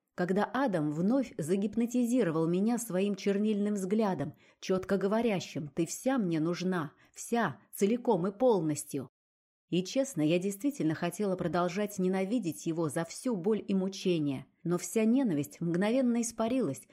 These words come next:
в его властных прикосновениях, сменяющихся внезапной нежностью, пленительных поцелуях и горячих объятиях. Они не просто возбуждали меня, как делали это в галлюцинациях, но также подчиняли, отключали разум,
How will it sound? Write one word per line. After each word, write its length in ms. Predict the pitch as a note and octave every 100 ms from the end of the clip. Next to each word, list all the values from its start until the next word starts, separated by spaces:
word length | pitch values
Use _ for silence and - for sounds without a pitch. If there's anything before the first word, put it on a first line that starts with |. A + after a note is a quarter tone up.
| _
в 20 |
его 260 | D#3+ F3 F#3
властных 460 | G3+ B3+ - D#3+ -
прикосновениях, 1040 | G3 G3 G3 F#3+ F#3 F3 D#3+ D3 C3+ - _ _
сменяющихся 840 | - - G3 A3+ B3 F#3 - D#3 E3+
внезапной 580 | E3+ F3+ F#3 A3 F3+ E3
нежностью, 800 | E3 A3 F#3 D#3+ D#3 - D#3 C#3 - -
пленительных 580 | G3 A3 C4+ A3+ G#3+ G3
поцелуях 720 | G3 G3 G3 G#3 B3+ D3+ -
и 100 | -
горячих 560 | D#3 E3+ G3+ F#3+ D#3 -
объятиях. 720 | D3 D#3 D3+ D3+ - C#3+ - _ _ _ - -
Они 220 | F3+ A#3
не 120 | A#3
просто 400 | A3+ C4+ C4+ A3+
возбуждали 640 | A3 G3+ G#3 F#3+ G#3+ G#3 D#3+
меня, 400 | D#3+ E3 D3+ - - _
как 220 | E3+ D#3+
делали 340 | F#3 G3+ F#3
это 280 | F#3 F#3+ F#3+
в 60 | D#3
галлюцинациях, 880 | F#3 G3 A3+ A3 F#3+ D#3 - C3 - _ _ -
но 140 | E3+
также 340 | F3 G3 F3+ F#3
подчиняли, 800 | F#3+ F#3+ - F3+ F#3 A3+ D#3+ -
отключали 640 | F#3 - G#3+ G#3+ C4 A3
разум, 500 | E3+ G3 G#3 D#3 C3